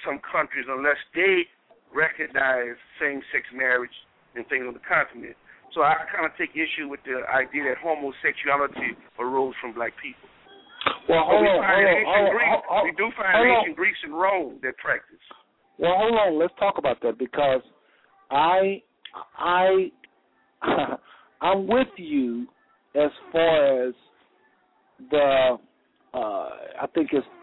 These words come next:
Speaker 2: far, far more prevalent among Europeans than it is in Africa. I agree. I agree, I agree, I agree. But a-, as Sigmund Freud said with the whole penis envy thing, it grows among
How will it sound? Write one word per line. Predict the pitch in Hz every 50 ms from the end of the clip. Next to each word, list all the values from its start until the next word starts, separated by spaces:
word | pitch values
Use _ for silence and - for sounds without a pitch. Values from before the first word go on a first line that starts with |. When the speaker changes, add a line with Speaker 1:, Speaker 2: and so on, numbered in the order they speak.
| - -
Speaker 2:
far, | 175 190 202 208 214 214 202 196 -
far | - 180 170 160 151
more | 143 147 143 139 135 131 123 - -
prevalent | - 160 147 139 135 131 127 120
among | 117 117 117 120 120 120 117 113 -
Europeans | - 123 131 127 120 113 - - - 143 127 120 113 110 - -
than | - 120 117
it | 113 113
is | 110 110 107 107
in | 107 107
Africa. | 107 107 107 - - - - -
I | - 143 147 151 147
agree. | 143 131 135 143 151 165 175 - 113 101 _ _ _ _ _ _ _ _ _ _ _ _ _ _ _ -
I | 135 139 143 147 147
agree, | 135 123 143 160 180 202 208 180
I | 135 139 135 135
agree, | 135 127 - 147 156 156 151
I | 123 131 127
agree. | 131 127 139 139 135
But | 117 127 123 - - 135
a-, | 139 - - - 147
as | 147 147 - -
Sigmund | 233 233 220 190 151 - -
Freud | 170 160 156 147 143 131 - - -
said | 170 170 151 120 110 98 _ _ _ _ _ - _ _ -
with | - - -
the | - 127
whole | - 147 139 135 139 131 - _ _ _ - - -
penis | - 170 - 160 135 - - - _ -
envy | 156 156 160 147 - 123 117 _ -
thing, | 123 113 95 78 80 - _ _ _ _ _ - - - _ - _ _ _ _ -
it | - 170 170 311 277 254
grows | - - 170 190 208 226 247 262 254 240 240 226 220 190 - 185
among | 175 175 175 175 170 165